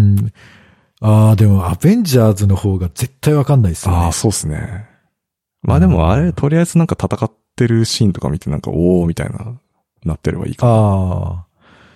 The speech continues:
Speaker 1: ー。<laughs>
Speaker 2: あ、エヴァンゲリオンもでもそうか。いやー、そうか。楽しみですね。
Speaker 1: 楽しみですね。
Speaker 2: はい。
Speaker 1: はい。
Speaker 2: じゃあ、今日はマークさんもいないんで、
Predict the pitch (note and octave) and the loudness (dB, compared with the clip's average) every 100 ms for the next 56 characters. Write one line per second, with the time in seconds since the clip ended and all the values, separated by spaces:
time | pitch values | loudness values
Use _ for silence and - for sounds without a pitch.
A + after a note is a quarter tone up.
0 | _ _ - - G#2+ - C3+ - - - | _ _ -2 0 0 0 -2 -2 -8 -20
1 | - - - - - C3 - - - B2 | -20 -16 -12 -10 -4 -4 -4 -20 -6 -2
2 | A2 G#2 - _ _ _ _ - - - | -2 -4 -8 _ _ _ _ -14 -10 -6
3 | E2+ E2+ F2+ G#2+ B2 C3 E2 D2+ D#2+ F#2+ | -4 -2 -2 0 0 0 0 0 -4 -6
4 | - F#2 F2+ - A#2+ - _ _ _ _ | -8 -8 -8 -10 -14 -20 _ _ _ _
5 | _ D3+ - F2 D#2+ - - - - - | _ -12 -8 -8 -8 -10 -10 -12 -12 -14
6 | _ - F2+ F2+ F2 - - - _ _ | _ -8 -6 -4 -6 -10 -14 -20 _ _
7 | _ _ _ _ _ _ _ - A2 G2+ | _ _ _ _ _ _ _ -4 0 0
8 | - F#2+ F#2 - G2 F#2 F#2 F2+ - - | 0 -2 -4 -8 -8 -8 -8 -12 -14 -16
9 | F2+ F2+ - _ _ _ _ _ - - | -16 -16 -18 _ _ _ _ _ -14 -12
10 | - _ _ _ _ _ _ F2+ F#2 - | -12 _ _ _ _ _ _ -6 -6 -8
11 | - _ _ _ - _ _ _ _ _ | -20 _ _ _ -20 _ _ _ _ _
12 | _ _ _ - - - A2 G2+ G2+ - | _ _ _ -12 -10 -10 -10 -12 -12 -6
13 | F2 E2+ F#2+ - G2 F2 D#2+ D#2+ E2 E2+ | -4 0 0 0 0 0 0 -2 -2 -2
14 | E2+ | -4